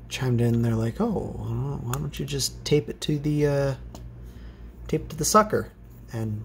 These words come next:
you know what? That's a pretty darn good idea. Wish I'd thought of that.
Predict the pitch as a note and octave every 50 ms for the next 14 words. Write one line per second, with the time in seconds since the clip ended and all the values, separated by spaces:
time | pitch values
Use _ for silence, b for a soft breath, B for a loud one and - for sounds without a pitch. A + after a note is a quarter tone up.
0 | - C3 A#2+ B2 C#3 C#3+ C#3 - C3 B2 - - - - B2+ B2+ B2+ B2 B2 A#2+
1 | A#2+ A#2 A#2+ A2+ A2+ A2 G#2+ G2+ - - - - - - - - - - - -
2 | - - - - - - A#2+ - - B2 A2 G#2+ - - F2 E2 - - - -
3 | - -